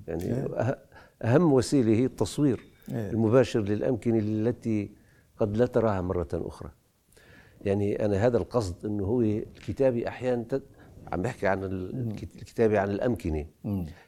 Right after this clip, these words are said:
Speaker 1: هي تسعى لتخليص الأمكنة من، من النسيان.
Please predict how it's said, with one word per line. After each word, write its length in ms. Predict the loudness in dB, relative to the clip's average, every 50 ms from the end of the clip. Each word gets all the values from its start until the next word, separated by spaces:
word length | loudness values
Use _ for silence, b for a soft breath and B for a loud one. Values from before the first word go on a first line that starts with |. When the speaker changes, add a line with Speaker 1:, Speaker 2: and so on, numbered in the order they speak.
| B _
Speaker 1:
هي 160 | -2 0 0 0
تسعى 440 | 0 -2 -2 0 -2 0 0 0 0 0 -2 0 0 -2 -4
لتخليص 680 | -6 -8 -10 -10 -10 -6 -2 -2 -2 -2 -2 -4 -4
الأمكنة 600 | -4 -4 -2 -2 0 -2 -2 -2 -2 -2 0 0 0
من، 400 | 0 -2 -2 -4 -4 -6 -4 -4
من 120 | -4 -2
النسيان. 600 | -2 -2 -4 -6 -4 -2 0 0 0 0 -2 -6